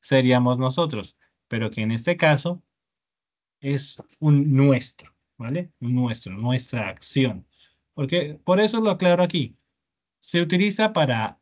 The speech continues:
expresar una acción que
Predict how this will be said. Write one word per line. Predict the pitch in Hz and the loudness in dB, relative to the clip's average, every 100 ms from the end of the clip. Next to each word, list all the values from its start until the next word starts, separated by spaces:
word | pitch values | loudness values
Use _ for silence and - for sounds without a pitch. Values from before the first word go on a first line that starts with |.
| _ | _
expresar | 135 - - 127 151 156 170 - | -18 -8 -4 -2 2 2 2 -2
una | 147 139 131 | 0 0 0
acción | - - 202 220 214 _ | -4 -2 0 0 -4 _
que | - 120 117 - | -4 -4 -4 -12